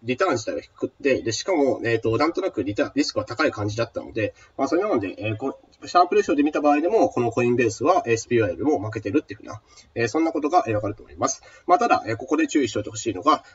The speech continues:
まあ、そもそもですね、えー、このエスピーワイ自体も、えー、この期間はシャープレシオはマイナスに突っ込んでいたっていうふうな、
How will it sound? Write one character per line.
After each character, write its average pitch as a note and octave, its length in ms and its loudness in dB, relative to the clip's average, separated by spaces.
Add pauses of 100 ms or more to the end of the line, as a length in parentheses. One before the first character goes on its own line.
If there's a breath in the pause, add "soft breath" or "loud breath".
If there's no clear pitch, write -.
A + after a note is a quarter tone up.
ま C#3+ 80 0
あ、 C#3 40 0
そ F3+ 120 4
も G3+ 80 2
そ B3+ 80 -2
も B3+ 80 6
で E3+ 80 0
す G#2+ 100 -2
ね、 A#2 240 0
え A2 100 -2
ー、 A2+ 40 0
こ C#3+ 120 0
の E3+ 120 4
エ B2+ 60 0
ス - 120 -8
ピ F3 100 -2
ー G3 60 -2
ワ G#3 100 -2
イ - 20 0
自 - 160 -4
体 - 140 -6
も、 B2+ 280 0
え G#2 80 -2
ー、 G#2+ 80 -2
こ B2 80 -2
の C#3 120 2
期 - 80 -16
間 A2+ 200 -2
は A#2 240 6
シ - 100 -4
ャ C3+ 40 2
ー C#3 40 -4
プ - 100 -4
レ F3+ 40 2
シ C3 120 -4
オ E2+ 60 -6
は A#2 220 2
マ A2+ 160 0
イ C3 40 2
ナ C3+ 60 0
ス C#3+ 120 -2
に D3+ 80 4
突 - 180 -14
っ - 60 -20
込 - 140 2
ん - 20 -
で - 60 -10
い - 40 -16
た - 80 -2
っ C3 80 -2
て - 80 -18
い - 20 -16
う - 40 -20
ふ - 0 -
う - 60 -18
な、 - 100 -18